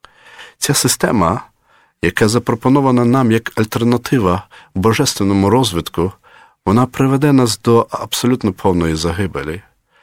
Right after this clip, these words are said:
Давайте подивіться на цивілізації, які існували, досить відомі цивілізації.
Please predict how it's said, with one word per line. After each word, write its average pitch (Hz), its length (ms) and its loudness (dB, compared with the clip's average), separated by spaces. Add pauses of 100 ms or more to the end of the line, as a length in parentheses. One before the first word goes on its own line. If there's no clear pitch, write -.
(220)
Давайте 160 320 0
подивіться 98 600 0
на 80 420 -2 (360)
цивілізації, 87 720 0
які 78 200 -4
існували, 82 680 -2 (220)
досить 78 360 -6
відомі 95 460 0
цивілізації. 82 1160 -4